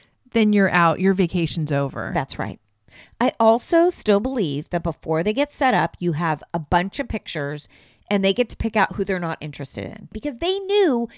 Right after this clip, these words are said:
Speaker 2: she wouldn't like him. They
Speaker 1: I,
Speaker 2: knew it.
Speaker 1: yeah, I agree.
Speaker 2: So, uh, is it, is, did they do this for entertainment purposes?
Speaker 1: Uh, I think there's always one that they throw in.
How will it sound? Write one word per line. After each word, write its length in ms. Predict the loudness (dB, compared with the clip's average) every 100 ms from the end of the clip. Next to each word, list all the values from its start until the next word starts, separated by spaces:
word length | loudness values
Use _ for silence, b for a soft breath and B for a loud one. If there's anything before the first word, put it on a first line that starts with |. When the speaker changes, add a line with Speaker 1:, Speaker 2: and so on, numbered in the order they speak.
| B
Speaker 2:
she 180 | -6 -2
wouldn't 280 | -2 -4
like 240 | -6 -6 -6
him. 360 | -10 -12 -16 -20 _ _ -20 -6
They 140 | -4 -2
Speaker 1:
I, 140 | 2
Speaker 2:
knew 200 | 4 6
it. 160 | 4 2
Speaker 1:
yeah, 340 | -2 -4 -6 -10 _
I 100 | -8
agree. 440 | -8 -8 -10 -12 -6
Speaker 2:
So, 400 | 0 0 0 -4 -16
uh, 80 | -14
is 260 | -12 -6 0
it, 160 | 0 0 -8 -2
is, 140 | -2
did 220 | 0 2 4
they 140 | 4
do 120 | 2
this 160 | -4 -4
for 140 | -4
entertainment 600 | -2 -2 -4 -4 -4 -6
purposes? 380 | -6 -8 -6 -2
Speaker 1:
Uh, 240 | 0 0 0
I 100 | 0
think 220 | 2 4
there's 180 | 4 4
always 320 | 4 2 0
one 440 | 0 0 2 0
that 160 | -2 -2
they 140 | 0
throw 360 | -2 -2 -2 -2
in. 480 | -4 -4 -4 -6